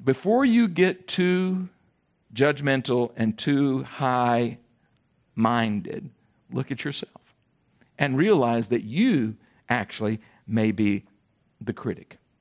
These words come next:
that you actually may be a part of the problem. So the first step is look within yourself. The second suggestion is put yourself in their shoes. All of us have heard this statement before. You've never truly known someone until you've walked a mile in their shoes.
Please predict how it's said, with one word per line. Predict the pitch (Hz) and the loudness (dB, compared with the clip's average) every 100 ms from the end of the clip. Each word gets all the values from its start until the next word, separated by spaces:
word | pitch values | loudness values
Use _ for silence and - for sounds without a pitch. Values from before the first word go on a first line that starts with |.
| _ _ _ - | _ _ _ -8
that | 135 - | -6 -2
you | 156 277 285 165 - | 2 4 6 2 0
actually | 123 101 - 104 - | -4 -4 -6 -6 -4
may | 110 113 107 | 0 0 0
be | 98 98 98 - _ - | 0 -2 -4 -10 _ -8
a | |
part | - 110 98 | -6 -4 -4
of | 95 | -6
the | |
problem. | - 95 76 62 - _ - - | -8 -6 -6 -12 -20 _ -20 0
So | 202 | 2
the | 170 | 4
first | 233 247 - | 4 4 4
step | 156 139 | 2 2
is | 143 - - | 0 -2 -2
look | 131 151 | 0 0
within | 143 131 | 0 0
yourself. | 117 117 104 - 180 - | 0 0 -2 -4 -4 -2
The | |
second | 170 262 254 180 | 2 2 2 0
suggestion | 170 143 143 139 143 | 0 2 2 2 0
is | 147 - _ - | 0 -4 _ -6
put | - 330 - | 0 0 0
yourself | 254 - 143 131 131 - | -2 0 2 2 0 -4
in | 135 120 107 | 0 2 2
their | 113 110 | 0 -2
shoes. | - 110 92 - _ _ _ _ _ _ - - | -4 -8 -8 -12 _ _ _ _ _ _ -14 2
All | 220 226 | 6 6
of | 185 | 4
us | 143 | 0
have | 143 | 0
heard | 160 127 | 0 0
this | 123 | 0
statement | 143 135 123 | 0 0 0
before. | 123 117 131 127 127 123 | 0 2 0 0 -6 -8
You've | 151 165 | -2 2
never | 170 165 156 | 4 4 2
truly | 175 151 127 | 2 4 4
known | 131 151 147 | 4 2 0
someone | 160 151 147 | 0 0 2
until | 120 143 | 2 0
you've | 120 110 | 0 0
walked | 110 123 - | 0 -2 -2
a | 113 | 0
mile | 123 120 120 | 2 2 2
in | |
their | 113 | -2
shoes. | - 127 123 | -2 -6 -6